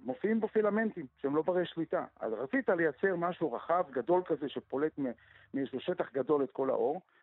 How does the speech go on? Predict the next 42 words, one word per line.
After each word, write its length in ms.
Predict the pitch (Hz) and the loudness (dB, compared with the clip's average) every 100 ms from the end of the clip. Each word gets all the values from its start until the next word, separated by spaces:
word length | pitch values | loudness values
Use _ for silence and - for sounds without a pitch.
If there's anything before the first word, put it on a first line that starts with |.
| _ | _
זה 120 | 120 | -4
נורא 220 | 123 135 | 0 0
נחמד, 360 | 143 131 139 175 | 0 -2 -2 0
ניסו 280 | 151 117 170 | 0 -2 0
באמצע 300 | 139 135 135 | 0 0 -2
שנות 220 | 127 135 | -6 -6
השבעים, 500 | 123 - 101 165 175 120 | -6 -12 -8 -6 -6 -6
באמצע, 300 | 104 120 113 - 104 | -6 -6 -10 -12 -18
בסוף 280 | - 156 | -6 -4
שנות 160 | 160 156 | -4 -8
השבעים, 420 | 147 165 156 185 - - - _ 113 | -8 -6 -6 -8 -10 -20 -20 _ -8
וזה 140 | 120 | -4
נכשל, 420 | 135 - 233 135 - - | -4 0 2 2 -2 -8
כי 180 | 120 147 | 0 0
אז 120 | 180 | 0
כשאתה 240 | - 151 139 | -2 -2 -2
מתחיל 320 | 131 - 180 | -4 -2 0
להעלות 380 | 151 143 170 170 | 2 2 0 -2
את 140 | 147 | -2
ה-, 220 | 135 120 113 _ _ _ - | 0 0 -2 _ _ _ -8
אה, 200 | 110 117 | -6 -4
את 120 | 123 | -4
הזרם, 460 | 104 143 170 185 190 _ _ _ | 0 2 4 0 -4 _ _ _
ואז 180 | 120 127 - | -4 -4 -4
פתאום 240 | 135 180 | -2 0
מופיעים 360 | 160 - 175 175 | 0 2 2 2
לך 120 | 160 | 2
איים 320 | 131 156 185 | 2 2 0
קטנים, 480 | - 131 135 180 196 - | 0 0 2 0 -2 -6
ואתה 220 | 104 131 | -4 -2
לא 100 | 151 | -4
שולט 280 | 180 185 151 | 0 0 2
בהם, 160 | 135 120 | 0 -2
אתה 80 | 120 | -6
משנה 220 | 113 151 | -4 -2
טיפה 240 | 180 - | -2 -4
את 100 | 165 | -2
הזרם, 380 | 160 196 208 185 | 0 2 2 2
האיים 220 | 147 165 | 0 0
מופיעים 280 | 160 - 156 | -2 -4 -4
במקום 280 | 143 143 139 | -2 -2 -4
אחר, 280 | - 147 | -2 -2